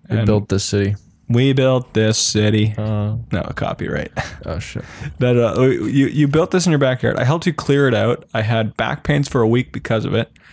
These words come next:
Speaker 2: Now I have shin splints, and
Speaker 1: Oh.
Speaker 2: we're recording, and we found out that, uh, your computer's got the default fans in it, so they're not quiet.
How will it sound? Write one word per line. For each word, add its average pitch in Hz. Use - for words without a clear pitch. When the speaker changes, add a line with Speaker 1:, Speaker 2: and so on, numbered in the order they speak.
Speaker 2:
Now 131
I 160
have 139
shin 135
splints, 113
and 120
Speaker 1:
Oh. 92
Speaker 2:
we're 127
recording, 123
and 113
we 117
found 123
out 113
that, 107
uh, 107
your 113
computer's 135
got 113
the 113
default 120
fans 113
in 101
it, 98
so 101
they're 98
not 101
quiet. -